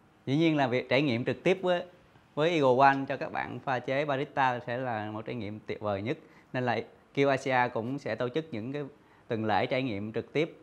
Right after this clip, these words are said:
ờ, ở hai khu vực đó là Hồ Chí Minh và Hà Nội. Ở Hồ Chí Minh sẽ bắt đầu từ ngày mười một tháng sáu cho đến ngày mười lăm tháng sáu, và ở Hà Nội sẽ ra-,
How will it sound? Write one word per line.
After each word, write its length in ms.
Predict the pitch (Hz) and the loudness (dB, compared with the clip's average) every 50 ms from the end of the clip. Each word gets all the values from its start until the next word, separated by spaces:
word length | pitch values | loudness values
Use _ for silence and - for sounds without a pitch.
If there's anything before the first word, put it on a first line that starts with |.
| - _ _ _ _ | -20 _ _ _ _
ờ, 160 | - 113 95 | -8 -6 -4
ở 140 | 85 110 123 | -2 -2 0
hai 140 | 151 156 135 | 0 0 0
khu 120 | - 147 127 | 0 0 0
vực 180 | 117 107 - | 0 0 0
đó 100 | 127 139 | -2 -2
là 280 | 147 135 120 110 107 107 | 0 0 0 0 0 -2
Hồ 160 | 110 113 110 | -2 -4 -4
Chí 100 | - 135 | -4 -4
Minh 240 | 147 139 131 123 120 | -4 -4 -4 -4 -4
và 260 | 117 113 107 107 107 | -4 -4 -4 -4 -4
Hà 140 | 110 110 107 | -4 -4 -2
Nội. 300 | 104 98 95 98 110 - - - - - - _ _ _ _ - | 0 0 0 0 -2 -4 -10 -16 -20 -20 -20 _ _ _ _ 0
Ở 140 | - 117 135 | 2 2 4
Hồ 120 | 143 127 | 4 2
Chí 100 | 123 156 | 2 0
Minh 220 | 156 143 131 127 | 0 0 -2 -2
sẽ 240 | 117 131 127 135 135 135 - - | -2 -2 -2 -2 -2 -4 -8 -6
bắt 120 | 156 151 | -4 0
đầu 160 | 156 123 113 104 | 0 2 0 0
từ 100 | 113 113 | -2 -4
ngày 140 | 110 107 | -4 -4
mười 140 | 104 107 107 | -6 -6 -4
một 160 | 104 104 101 | -4 -4 -4
tháng 140 | 143 147 156 | -4 -6 -4
sáu 280 | 151 - 147 135 156 175 | 0 2 2 2 2 0
cho 120 | 156 127 | -2 -2
đến 200 | 123 131 143 156 | -2 -4 -4 -4
ngày 220 | 147 127 110 107 107 | -4 -4 -4 -6 -6
mười 160 | 107 107 107 | -6 -4 -4
lăm 200 | 117 123 120 123 | -4 -4 -4 -4
tháng 120 | 139 139 | -6 -4
sáu, 340 | 135 143 139 135 147 175 190 185 156 147 | 0 2 2 2 2 0 -4 -8 -12 -12
và 280 | 127 110 107 104 101 98 | -8 -6 -4 -2 -2 -2
ở 360 | 104 101 101 110 120 135 156 | -2 -2 -2 -2 -2 -2 -4
Hà 160 | 156 139 110 | -4 -2 -2
Nội 220 | 104 98 98 104 117 | 0 0 0 0 0
sẽ 80 | 120 120 | -2 -4
ra-, 140 | 135 135 | -4 -6